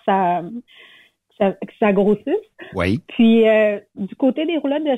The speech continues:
Speaker 1: chantier, les besoins sont assez multiples. Euh, au départ, ça va être de choisir, euh, le bon équipement qui répondra le mieux à la situation du client.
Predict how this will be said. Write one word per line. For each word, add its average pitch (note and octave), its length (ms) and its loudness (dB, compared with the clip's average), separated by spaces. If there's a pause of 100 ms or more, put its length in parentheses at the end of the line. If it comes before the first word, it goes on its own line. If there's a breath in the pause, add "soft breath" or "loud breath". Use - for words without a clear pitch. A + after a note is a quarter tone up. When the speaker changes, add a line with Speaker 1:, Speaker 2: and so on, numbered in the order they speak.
Speaker 1:
chantier, D4+ 580 -4
les A#3+ 160 4
besoins A#3 340 0
sont - 160 -4
assez G#3+ 240 -4
multiples. A#3 640 0
Euh, F3+ 380 -2 (600)
au A#3 100 4
départ, A#3+ 380 2
ça G#3+ 120 0
va A3 140 0
être G#3+ 40 -2
de A3 160 2
choisir, A#3 500 0
euh, G3+ 460 0
le G#3 160 0
bon A3 220 0
équipement A3+ 420 -6 (100)
qui - 60 -2
répondra G#3 480 0
le G#3+ 120 2
mieux A3 180 0
à B3 60 2
la G#3+ 120 0 (140)
situation A3 380 -2
du G#3+ 120 0
client. G3+ 380 0